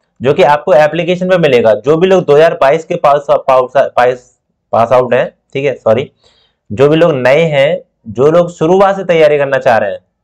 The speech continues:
ठीक है, तो मैंने mechanical foundation course बनाया, बहुत ही सस्ता course है, सिर्फ नाइंटी नाइन rupees में मैंने बना रखा है, ठीक है। आप उसके video को देखिए download करके, आपको पसंद आए तो लीजिए, नहीं पसंद आए तो कोई दिक्कत वाली बात नहीं है, ठीक है। एक बार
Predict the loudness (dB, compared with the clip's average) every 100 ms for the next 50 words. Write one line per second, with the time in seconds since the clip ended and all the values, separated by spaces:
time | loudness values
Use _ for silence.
0 | -8 -4 -4 -6 _ _ _ -4 0 2
1 | 2 0 0 0 0 -2 -2 -2 -2 -4
2 | -2 0 0 0 0 2 0 0 -2 -2
3 | -2 -6 -2 -2 0 0 2 0 0 -4
4 | -8 -2 -2 0 0 0 0 0 -4 -4
5 | -2 0 2 2 0 0 -4 -4 -6 -6
6 | _ -12 -12 -14 _ _ -2 -2 -2 -6
7 | -4 -4 -2 0 0 0 -2 -2 -2 0
8 | -2 -2 -2 -2 -2 -4 -2 -2 -2 -2
9 | -2 0 0 0 0 -4 -4 -2 -2 -2
10 | 0 0 0 0 0 0 -2 0 0 -2
11 | -2 0 0 0 0 0 0 -6 -10 -16
12 | -16 -6 -2 0 0 -2